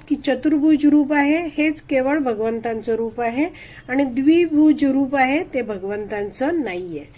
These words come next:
तर असं लोकांचं म्हणणं आहे, ते चुकीचं आहे. तर भगवान श्रीकृष्णांना वैदिक शास्त्रात वै-, वैदुर्य म्हणा-, मण्याची उपमा दिली आहे.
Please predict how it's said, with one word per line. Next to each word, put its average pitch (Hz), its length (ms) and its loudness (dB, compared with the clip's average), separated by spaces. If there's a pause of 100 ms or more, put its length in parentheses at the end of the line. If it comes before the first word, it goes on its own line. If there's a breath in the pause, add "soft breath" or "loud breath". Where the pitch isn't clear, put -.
(320 loud breath)
तर 285 40 -4
असं 240 300 -2
लोकांचं 277 500 0
म्हणणं 254 360 -2
आहे, 247 160 0
ते 311 200 -2
चुकीचं 247 520 -6
आहे. 247 300 -2 (760 soft breath)
तर 262 60 -8
भगवान 269 540 0
श्रीकृष्णांना 269 760 -4 (260)
वैदिक 233 400 -2
शास्त्रात 262 680 -4
वै-, 233 400 0 (320)
वैदुर्य 269 800 4
म्हणा-, 226 520 0
मण्याची 240 580 0
उपमा 214 400 -4
दिली 190 340 -4
आहे. 160 220 -10